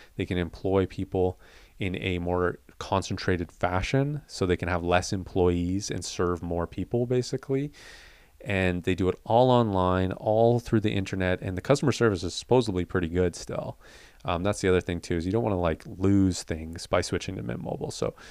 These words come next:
I would check, I would just recommend checking them out, see if it's a fit for you. Um, basically, when I ever have a problem on my cell phone, I'm calling them anyway. I'm not going into a store. Uh, that's just, you know, you're just looking to get upcharged basically by going into a store anyway.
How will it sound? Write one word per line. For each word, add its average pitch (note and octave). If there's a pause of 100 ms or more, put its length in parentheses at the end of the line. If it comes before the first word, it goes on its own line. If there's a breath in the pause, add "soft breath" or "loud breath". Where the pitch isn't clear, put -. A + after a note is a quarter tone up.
(180 loud breath)
I C3
would D3
check, B2+
I B2+
would C#3+
just C3
recommend G#2
checking G2
them F2
out, F2
see -
if C3
it's -
a -
fit -
for F#2
you. E2 (360 loud breath)
Um, E2+
basically, A2+
when F#2+
I G#2
ever F#2+
have F2+
a E2+
problem F2+
on E2+
my E2+
cell E2+
phone, E2+
I'm G#2
calling F2+
them D#2+
anyway. E2+
I'm F2
not A2
going E2+
into E2+
a E2
store. E2 (520 loud breath)
Uh, D#2+
that's G2
just, - (640)
you G2
know, D#2+
you're F2
just G2+
looking G2+
to F#2+
get F2
upcharged D#2+
basically -
by -
going F#2+
into F2
a -
store E2+
anyway. E2